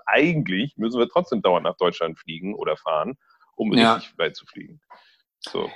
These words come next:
Speaker 2: Ja, ich, ich glaub, für mich wird's auch eher darum gehen, ähm, sozusagen, ähm, wie,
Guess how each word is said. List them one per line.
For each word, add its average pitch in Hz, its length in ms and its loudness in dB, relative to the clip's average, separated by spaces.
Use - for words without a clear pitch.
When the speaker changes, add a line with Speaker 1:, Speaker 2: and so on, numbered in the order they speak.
Speaker 2:
Ja, 147 180 6
ich, - 320 2
ich 104 420 2
glaub, 190 300 6
für 160 160 0
mich 180 260 0
wird's 185 200 4
auch 147 140 -4
eher 170 220 4
darum 156 320 2
gehen, 156 460 2
ähm, 139 460 0
sozusagen, 147 960 4
ähm, 135 400 -4
wie, 151 440 0